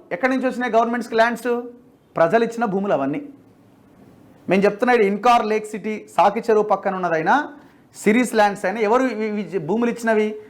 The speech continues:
రైతులు ఇచ్చిన భూములు ఒకప్పుడు, లేదా అది స్వచ్ఛంద గవర్నమెంట్ భూమి అయి ఉండొచ్చు. ఆ భూమిలో కంపెనీకి గవర్నమెంట్ ఇస్తే, ఆ కంపెనీ అక్కడ లేకపోతే ఆ భూమి ఎవరికి చెందుతుంది? కంపెనీ వాడు కంపెనీ వాడికి అమ్ముకోవచ్చా?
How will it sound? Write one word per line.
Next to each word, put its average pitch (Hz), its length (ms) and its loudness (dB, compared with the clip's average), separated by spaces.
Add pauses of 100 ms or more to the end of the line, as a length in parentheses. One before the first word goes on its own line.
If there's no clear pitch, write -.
(160)
రైతులు 202 420 2
ఇచ్చిన 262 200 -2
భూములు 220 280 2
ఒకప్పుడు, 196 380 -2 (880)
లేదా 233 240 4
అది 277 300 -2 (160)
స్వచ్ఛంద 226 360 2 (260)
గవర్నమెంట్ 247 360 2
భూమి 226 180 -2
అయి 220 140 2
ఉండొచ్చు. 180 320 -4 (1200)
ఆ 214 40 8
భూమిలో 269 340 2
కంపెనీకి 254 600 -2
గవర్నమెంట్ 214 380 2
ఇస్తే, 165 500 -6 (280)
ఆ 202 60 4
కంపెనీ 214 340 2
అక్కడ 254 180 0
లేకపోతే 220 480 2 (100)
ఆ 185 40 0
భూమి 226 220 0
ఎవరికి 247 320 0
చెందుతుంది? 240 360 -2
కంపెనీ 233 340 0
వాడు 277 120 2
కంపెనీ 240 260 0
వాడికి 233 160 -2
అమ్ముకోవచ్చా? 196 540 0